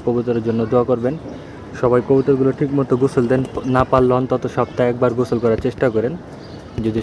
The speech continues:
সময় পান। আর যাদের সময় নাই, অন্য সিস্টেম করেন, কেউ স্প্রে করে দেয়, অনেক সিস্টেম করে দেয়। ঠিক মতো গোসল করলে কবুতরের রোগ প্রতিরোধ ক্ষমতা ভালো থাকে, কবুতরের বডির যে টেম্পারেচারটা, মানে, তাপমাত্রাটা, সেটা স্বাভাবিক থাকে। দেখা যায় যে গরম ঠান্ডা লাগে না, ঠান্ডা লাগে না,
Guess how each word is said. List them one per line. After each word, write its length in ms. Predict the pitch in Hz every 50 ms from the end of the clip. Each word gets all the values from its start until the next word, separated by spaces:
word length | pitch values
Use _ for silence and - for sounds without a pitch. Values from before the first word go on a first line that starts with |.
| -
সময় 240 | - 120 120 117 110 -
পান। 140 | 117 127 147
আর 120 | 139 117
যাদের 340 | 110 113 120 113 113 120 117 107 - -
সময় 260 | 131 131 143 139 131
নাই, 180 | 120 117 117 139 156 160 -
অন্য 160 | 127 123 127 120
সিস্টেম 360 | 113 - 123 117 - 135 123 123
করেন, 280 | 113 127 117 113 135 170 180 - - - - - - - - - - - - - -
কেউ 120 | 123 117 120 123 -
স্প্রে 200 | - - 120 117 113
করে 180 | 117 117 113 113
দেয়, 100 | 110 117 127
অনেক 120 | 139 131 - -
সিস্টেম 220 | 127 - - 127 120 123
করে 120 | 120 110 107
দেয়। 100 | 147 156 -
ঠিক 120 | 147 131 131
মতো 180 | 131 123 - 127
গোসল 260 | 120 135 127 - 135 120 -
করলে 180 | 127 123 120 123 139
কবুতরের 340 | 135 127 123 123 - 123 117
রোগ 100 | 127 127 - -
প্রতিরোধ 320 | 143 135 - 131 123 113 - -
ক্ষমতা 260 | 127 123 120 113 120
ভালো 240 | 107 101 104 113 123 123 -
থাকে, 180 | 120 - - - - - - - - 156 147 - - - -
কবুতরের 380 | 127 123 - - 123 120 117 113 110
বডির 260 | 110 113 120 123 117
যে 100 | 120 120 117 - - -
টেম্পারেচারটা, 640 | 127 117 117 - 131 135 127 - 123 - - - 101 101
মানে, 120 | 104 101 104 -
তাপমাত্রাটা, 520 | 123 113 - 131 131 120 - 123 113 - 104 -
সেটা 160 | - 110 113
স্বাভাবিক 400 | - - 123 117 110 104 101 - - -
থাকে। 200 | - - - - - - - - - - - - - - - - - 110
দেখা 140 | 110 113 113 113
যায় 100 | 113 107
যে 100 | 117 113
গরম 280 | 110 120 123 131 127 123 120
ঠান্ডা 220 | 123 117 113 113
লাগে 240 | 110 110 107 104 110 107
না, 60 | 107 104 -
ঠান্ডা 240 | 120 120 123 120 113
লাগে 240 | 107 113 110 107 110 110
না, 40 | 110